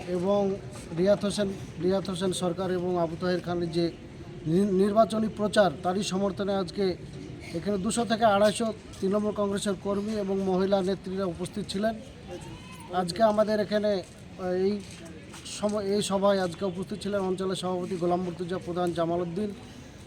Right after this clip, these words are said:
আমাদের পঞ্চায়েত সমিতি সভাপতি মীরা বিবি, ব্লক সভাপতি আব্দুর রব সাহেব। আমরা আজকে যে এখানে আজকে সব, সব মিটিং করলাম, আজকে জনস্রোত আজকে দু তিনটা বুথের ওপরে যে আজকে আমাদের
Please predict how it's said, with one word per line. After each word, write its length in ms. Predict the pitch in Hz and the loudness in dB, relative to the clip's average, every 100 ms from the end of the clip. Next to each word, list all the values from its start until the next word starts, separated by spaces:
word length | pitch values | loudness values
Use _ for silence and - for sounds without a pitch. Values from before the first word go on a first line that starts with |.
| - - 170 | -18 -12 -4
আমাদের 340 | 175 175 185 180 | 0 2 0 0
পঞ্চায়েত 280 | 190 190 185 | -2 0 0
সমিতি 320 | 190 190 175 | 0 0 -2
সভাপতি 420 | 185 190 175 175 | 0 0 0 2
মীরা 280 | 180 175 185 | 2 4 2
বিবি, 220 | 185 196 | 2 0
ব্লক 280 | 170 175 170 | 0 0 0
সভাপতি 440 | 180 185 170 170 | -2 -2 -2 0
আব্দুর 300 | 165 156 175 | 0 2 0
রব 160 | 180 - | 0 0
সাহেব। 280 | - 185 190 - - - - - - | 2 2 0 -6 -10 -10 -10 -10 -8
আমরা 300 | 165 190 214 | -2 4 4
আজকে 300 | 196 170 214 | 4 0 -2
যে 220 | 180 202 208 | 0 0 0
এখানে 220 | 175 208 | 2 4
আজকে 280 | 208 170 202 | 4 2 -4
সব, 220 | - 151 | -2 -4
সব 180 | - 175 | -2 0
মিটিং 420 | 180 190 214 202 | 2 2 0 -2
করলাম, 380 | 208 214 196 165 | 0 2 4 4
আজকে 360 | 170 156 202 190 | 2 0 0 0
জনস্রোত 520 | 175 190 196 190 208 202 | 2 0 0 -2 0 0
আজকে 260 | 175 196 | 0 -2
দু 120 | 175 180 | -2 0
তিনটা 220 | 185 190 | -2 0
বুথের 340 | 175 175 196 185 | -2 -2 0 -2
ওপরে 300 | 170 180 175 | 0 0 2
যে 120 | 175 | 2
আজকে 280 | 160 147 180 | 2 0 -2
আমাদের 300 | 180 175 | 0 0